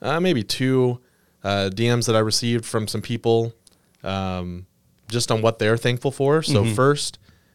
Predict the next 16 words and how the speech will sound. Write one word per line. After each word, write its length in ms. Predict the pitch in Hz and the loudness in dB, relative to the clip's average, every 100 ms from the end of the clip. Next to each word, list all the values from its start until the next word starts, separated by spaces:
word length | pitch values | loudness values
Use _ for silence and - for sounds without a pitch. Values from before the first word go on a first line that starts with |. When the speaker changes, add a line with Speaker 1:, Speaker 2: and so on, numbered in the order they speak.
| - | -2
Speaker 1:
we 80 | 110 | 2
have 100 | 110 | 4
none 200 | 113 117 | 4 0
other 280 | 110 113 117 | 0 2 2
than 140 | 107 | 2
Miss 140 | 101 92 | -2 -2
Susie 320 | 120 117 110 | 0 0 2
Bells. 460 | 101 113 143 - - | 4 4 2 -4 -4
Speaker 2:
Mm. 280 | 113 104 85 - _ - | -2 -2 -4 -12 _ -10
Speaker 1:
Okay. 420 | 92 110 127 151 _ _ _ _ - | -2 2 2 -2 _ _ _ _ -10
And 120 | 95 | -4
she 200 | - 123 | -2 0
says 300 | 117 123 117 | 2 4 4
she 140 | - 110 | 2 -2
is 140 | 92 | -2
thankful 680 | - 127 127 135 127 127 | 2 2 2 0 2 0